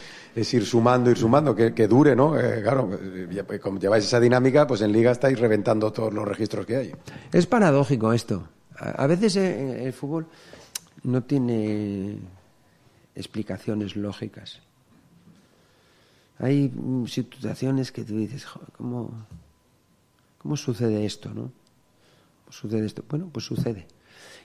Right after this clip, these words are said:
Speaker 2: Y, y nosotros, pues sí, estamos muy bien. En, estamos, es que estamos muy bien en Liga y estamos muy, y yo creo que correctos en la Champions, salvo un lunarito. Hemos tenido un lunar y hay que reconocerlo. Ahora mismo,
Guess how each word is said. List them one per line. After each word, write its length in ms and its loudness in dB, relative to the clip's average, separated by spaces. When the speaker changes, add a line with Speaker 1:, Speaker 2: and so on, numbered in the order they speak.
Speaker 2:
Y, 440 0
y 120 -4
nosotros, 500 -2
pues 160 -6
sí, 200 -6
estamos 460 -4
muy 180 0
bien. 280 -6
En, 320 -10
estamos, 420 -4
es 120 -6
que 60 -14
estamos 280 0
muy 140 0
bien 120 0
en 60 2
Liga 220 2
y 40 0
estamos 340 -4
muy, 260 -2
y 100 -2
yo 120 4
creo 240 2
que 120 -4
correctos 720 0
en 80 2
la 120 2
Champions, 440 -2
salvo 360 6
un 80 8
lunarito. 560 0
Hemos 220 -6
tenido 240 -4
un 80 -4
lunar 360 -10
y 80 -10
hay 100 -4
que 100 -6
reconocerlo. 640 -2
Ahora 160 2
mismo, 360 4